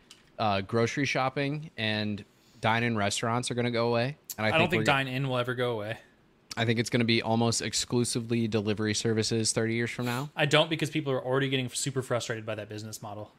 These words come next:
Speaker 1: Yeah, but those people that are super frustrated by it are gonna die out, so.
Speaker 2: No, 'cause I'm frustrated by the business model, right?
Speaker 1: Yeah,
Speaker 2: Like,
Speaker 1: well.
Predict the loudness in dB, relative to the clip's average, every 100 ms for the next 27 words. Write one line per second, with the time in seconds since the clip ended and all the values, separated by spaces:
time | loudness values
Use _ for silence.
0 | -12 -12 _ 0 2 4 4 4 2 0
1 | 0 2 2 0 0 0 2 2 0 -4
2 | -2 -2 0 0 0 2 0 0 -2 -4
3 | -4 -2 0 0 0 -4 -10 -8 -6 -6
4 | -6 0 0 0 -2 0 0 -2 -6 -6
5 | -8 -10 -10 -14 -14 -14 -16 -20 _ -4
6 | 0 2 0 -2 -6